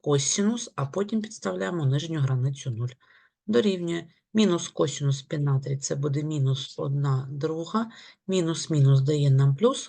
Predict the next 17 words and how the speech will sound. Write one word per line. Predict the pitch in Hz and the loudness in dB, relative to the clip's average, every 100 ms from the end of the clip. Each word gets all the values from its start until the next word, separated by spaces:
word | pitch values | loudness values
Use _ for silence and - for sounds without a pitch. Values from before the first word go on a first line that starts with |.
| - | -2
косинус | 160 143 143 139 - | -2 0 0 -2 -2
нуля — | 165 226 285 | -2 -2 -2
це | - 208 | -2 -2
одиниця. | - 160 139 131 123 123 143 139 - - - | 2 2 4 4 4 0 -2 -4 -6 -20 -4
Мінус | 185 175 170 | 2 2 2
одна | 170 156 | -2 -2
друга | 151 143 139 143 | -2 0 0 -2
плюс | 156 143 | -4 -6
одиниця | 165 190 220 277 - 233 - - _ - | -4 0 0 0 -2 -4 -4 -16 _ 0
дорівнює | 196 254 190 147 | 0 4 4 6
одна | 143 175 | 6 4
друга. | 139 135 127 139 - - _ _ | 2 2 2 0 -2 -14 _ _
Тобто | - 247 - 254 254 - _ _ | 0 0 0 0 0 -8 _ _
площа | 170 165 - | 2 2 2
заштрихованої | 135 147 - 160 - 156 139 139 143 | 0 0 -4 -8 -2 0 4 4 4
фігури | 139 170 190 247 247 247 _ _ - | 2 0 2 2 0 -6 _ _ -8
дорівнює | 151 160 226 226 220 | -2 2 2 2 0